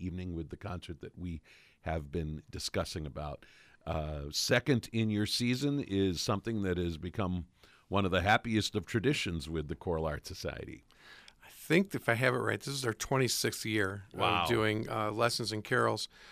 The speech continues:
Speaker 2: Uh, it's the, uh, s-, uh,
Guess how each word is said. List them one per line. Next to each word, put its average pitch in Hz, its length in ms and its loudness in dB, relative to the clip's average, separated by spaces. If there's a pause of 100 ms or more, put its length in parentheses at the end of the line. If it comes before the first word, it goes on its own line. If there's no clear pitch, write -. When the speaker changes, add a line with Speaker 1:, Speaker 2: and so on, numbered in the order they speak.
(260)
Speaker 2:
Uh, 113 340 2 (220)
it's - 340 -2
the, 117 360 -2 (560)
uh, - 160 -8
s-, - 380 0
uh, 135 200 -2